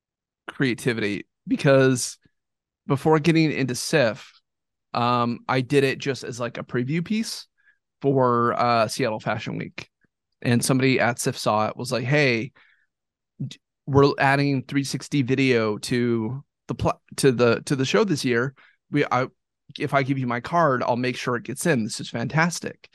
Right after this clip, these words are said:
And I said, "Sure, let's do it." And so I got into sif as, like, an official selection for this piece that I did.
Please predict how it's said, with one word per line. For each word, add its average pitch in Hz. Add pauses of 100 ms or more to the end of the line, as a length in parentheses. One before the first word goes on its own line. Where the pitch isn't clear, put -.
(300)
And 120
I 117
said, 127
"Sure, 233
let's 131
do 208
it." - (720)
And 135
so 135
I 135
got 135
into 165
sif 120
as, 127
like, 117
an 127
official 127
selection 120
for -
this -
piece -
that 117
I 107
did. 131